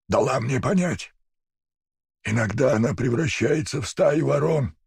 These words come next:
Говорят, иногда в женщину Сефри,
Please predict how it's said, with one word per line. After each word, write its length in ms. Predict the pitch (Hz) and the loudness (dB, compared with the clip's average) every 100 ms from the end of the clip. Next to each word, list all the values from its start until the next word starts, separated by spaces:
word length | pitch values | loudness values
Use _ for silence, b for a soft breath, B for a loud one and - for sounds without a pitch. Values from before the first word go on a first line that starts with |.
| _ _ _ _ _ _ _ | _ _ _ _ _ _ _
Говорят, 540 | - 98 101 127 123 - _ _ _ _ | -4 0 2 0 -2 -6 _ _ _ _
иногда 480 | - 143 123 147 208 | 2 2 2 2 0
в 60 | 139 | 2
женщину 600 | 180 214 147 - 208 190 | 4 4 2 0 0 0
Сефри, 580 | 135 175 - - 90 | 0 0 -2 -4 -6